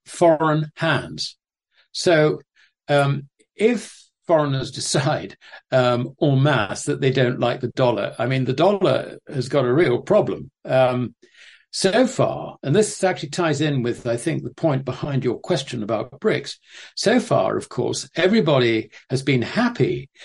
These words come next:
to, um, uh, export to America and hang on to the dollars, uh, which they get paid, um, for their exports to America. And that is the difference, if you like, between the trade deficit and the balance of payments.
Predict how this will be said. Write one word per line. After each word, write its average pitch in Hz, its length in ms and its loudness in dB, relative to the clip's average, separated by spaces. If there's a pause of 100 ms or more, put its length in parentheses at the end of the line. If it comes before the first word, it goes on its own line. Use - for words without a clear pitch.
(240)
to, 131 580 2
um, 104 540 -6 (100)
uh, 110 160 -8
export 147 520 0
to 131 140 -2
America 123 640 0 (100)
and 143 160 2
hang 160 280 2
on 160 140 4
to 123 100 -2
the 135 60 2
dollars, 135 640 -2 (100)
uh, 143 200 4
which 156 200 -4
they 147 140 0
get 135 300 -4
paid, 117 420 0 (240)
um, 123 520 -2
for 135 480 0
their 131 240 2
exports 131 540 -4
to 160 80 -2
America. 202 560 -2 (420)
And 143 140 2
that 165 160 4
is 135 140 2
the 139 40 0
difference, 170 460 0
if - 100 -10
you 127 60 -2
like, 120 240 0
between 113 540 -4
the 104 240 -4
trade 208 340 0
deficit 123 540 -4
and 123 120 -2
the 120 120 -2
balance 117 420 -2
of 143 140 -8
payments. 180 480 -2